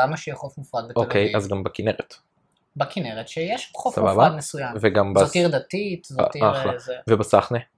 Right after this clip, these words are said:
Speaker 1: אה, אני לא חושב שצריך שהמדינה תתערב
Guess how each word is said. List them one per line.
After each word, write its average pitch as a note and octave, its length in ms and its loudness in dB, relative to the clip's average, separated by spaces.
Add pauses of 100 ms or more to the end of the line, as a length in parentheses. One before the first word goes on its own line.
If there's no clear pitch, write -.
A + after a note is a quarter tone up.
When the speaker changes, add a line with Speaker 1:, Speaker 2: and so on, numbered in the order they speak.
(800)
Speaker 1:
אה, B2 200 4 (120)
אני D#3+ 400 -6
לא C3+ 140 -6
חושב B2+ 440 -8 (600)
שצריך A2 880 -10
שהמדינה G#2+ 600 -12 (120)
תתערב A#2 580 -10